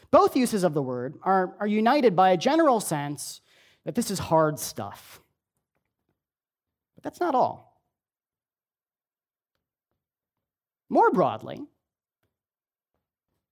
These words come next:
this word is about being put to the test, testing. You get it in verb form as well. And it might surprise you where it pops up. Paul, Paul and his companions, uh, try to enter Bithynia.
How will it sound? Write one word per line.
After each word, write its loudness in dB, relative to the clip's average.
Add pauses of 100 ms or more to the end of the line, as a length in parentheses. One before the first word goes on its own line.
(220)
this -10
word 0
is 2
about 0 (920)
being -2
put -8
to -10
the -4
test, -10 (480)
testing. -8 (800)
You -4
get 0
it -4
in -2
verb -2
form -10
as -12
well. -8 (960)
And -4
it -4
might 2
surprise 2
you 2
where 0
it -4 (140)
pops -2
up. -4
Paul, 2
Paul 6
and 2
his 0
companions, -2 (680)
uh, -6
try 2
to 0
enter -4
Bithynia. -2